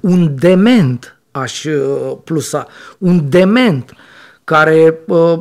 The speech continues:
cum să spun, <laughs> am spus, cred că am spus-o pe aici, dom'le, Statele Unite, mie personal,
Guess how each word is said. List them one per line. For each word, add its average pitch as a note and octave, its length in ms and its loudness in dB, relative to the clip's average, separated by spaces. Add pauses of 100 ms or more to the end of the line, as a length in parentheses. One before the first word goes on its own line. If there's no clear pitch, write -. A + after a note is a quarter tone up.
(120)
cum G3+ 140 -4
să G#3+ 120 0
spun, A3+ 380 -2 (480)
<laughs> - 440 -18
am D#3 180 -2
spus, G#3 340 -4 (120)
cred F#3+ 140 0
că F#3 80 -4
am G3 60 2
spus-o A3+ 260 -4
pe G#3 100 -4
aici, E3 220 0 (500)
dom'le, G#3 440 -2 (240)
Statele A3+ 760 -2
Unite, F3+ 720 -2
mie F#3 400 2
personal, F3 760 -4